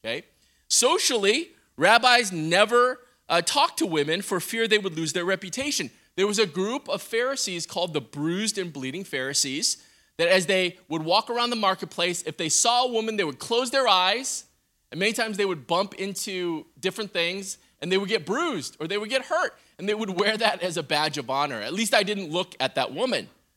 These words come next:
There's a saying among, uh, the Jewish people, "Let no man talk to a woman in the street, not even wife or daughter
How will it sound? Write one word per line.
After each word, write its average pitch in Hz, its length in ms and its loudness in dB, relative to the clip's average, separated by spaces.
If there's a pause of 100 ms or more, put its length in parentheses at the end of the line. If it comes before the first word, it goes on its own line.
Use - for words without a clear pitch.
(540)
There's 226 240 6
a 226 80 4
saying 277 840 2 (520)
among, 190 560 2 (420)
uh, 151 80 -2
the 175 160 2
Jewish 190 400 -2
people, 165 520 0
"Let 175 280 4
no 214 260 2
man 277 340 4
talk 247 340 0
to 262 100 -4
a 165 140 -2
woman 208 500 0
in 185 140 -4
the 170 80 -2
street, 202 440 0 (320)
not 190 240 4
even 190 480 -2
wife 214 480 2 (160)
or 151 120 -2
daughter 208 520 4